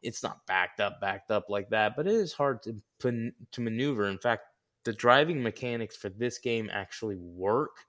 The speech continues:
because they're very arcadey and real sensitive. Like, you can be going a hundred miles per hour and make a sharp, like,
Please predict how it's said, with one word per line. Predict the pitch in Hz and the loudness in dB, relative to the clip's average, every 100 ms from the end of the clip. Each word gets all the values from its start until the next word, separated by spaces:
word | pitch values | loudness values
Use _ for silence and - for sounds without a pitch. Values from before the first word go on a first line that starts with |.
| _ _ _ _ | _ _ _ _
because | 120 - 107 | -4 -2 0
they're | 113 | -2
very | 98 104 117 120 | 0 2 2 2
arcadey | 113 104 - 117 113 | -2 -4 -2 -2 0
and | 101 104 | -2 -2
real | 101 | -2
sensitive. | - 107 107 127 131 120 | -4 -6 -8 -4 -2 0
Like, | 104 | -2
you | 135 | -4
can | 127 | -4
be | 113 107 | -4 -2
going | 110 101 | -2 -2
a | |
hundred | 107 113 | -2 -2
miles | 107 101 | -2 -2
per | - | -2
hour | 101 98 | 0 0
and | 92 | 0
make | 92 92 | -6 -8
a | |
sharp, | - - 101 101 95 - | -10 2 6 6 4 -2
like, | 98 92 | -4 -4